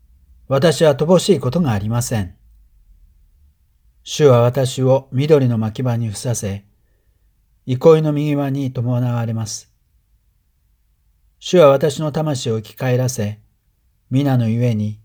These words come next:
私を義の道に導かれます。たとえ死の影の谷を歩むとしても、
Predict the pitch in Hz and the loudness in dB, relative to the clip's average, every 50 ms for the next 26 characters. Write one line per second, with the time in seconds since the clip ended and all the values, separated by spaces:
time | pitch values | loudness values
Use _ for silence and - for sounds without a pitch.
0 | _ _ - 107 110 110 123 120 - - 139 127 120 117 123 160 151 135 123 113 | _ _ -8 -6 -4 -2 -2 -2 -2 -2 -2 -2 -2 -2 -2 -2 -2 -2 -2 -2
1 | 107 - - 147 139 123 104 101 98 - - 110 110 104 113 107 107 104 107 104 | -4 -4 -6 -4 -2 -2 -2 -2 -4 -6 -8 -8 -8 -6 -6 -4 -4 -4 -4 -4
2 | 104 - - - _ _ _ _ _ _ _ _ _ _ _ _ _ _ _ _ | -6 -8 -12 -14 _ _ _ _ _ _ _ _ _ _ _ _ _ _ _ _
3 | _ _ _ _ _ _ _ _ - 113 113 - - 120 117 117 110 120 127 - | _ _ _ _ _ _ _ _ -6 -4 -2 0 0 2 2 0 0 -4 -6 -12
4 | _ _ _ _ _ _ _ _ _ _ _ _ - - - 170 156 131 127 127 | _ _ _ _ _ _ _ _ _ _ _ _ -10 -6 -4 -2 0 0 0 0
5 | 120 123 127 127 127 123 123 120 120 120 131 139 123 113 110 113 127 143 139 127 | 0 2 2 2 2 0 0 0 0 0 0 0 0 0 0 0 -2 -2 -2 -4
6 | 131 117 104 - - 131 120 110 107 101 98 101 - _ | -4 -4 -6 -6 -4 -4 -2 -2 -2 -2 -4 -8 -12 _